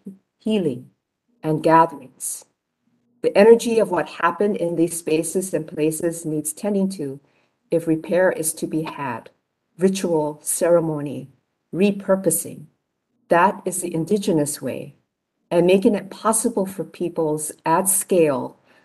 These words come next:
to have the time, the space, and the support to figure this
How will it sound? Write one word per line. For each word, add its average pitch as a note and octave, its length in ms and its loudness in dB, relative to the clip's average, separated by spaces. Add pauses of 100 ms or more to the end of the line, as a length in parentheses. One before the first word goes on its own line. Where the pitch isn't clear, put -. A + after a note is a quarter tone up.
(120)
to F3+ 100 -8
have F3 320 2
the G#3+ 80 0
time, F3 560 -2
the F#3+ 140 -2
space, E3 640 2
and D#3+ 120 -2
the D#3 60 -4
support F3 580 -4 (460)
to F#3+ 100 0
figure G3 340 6
this F3+ 220 -2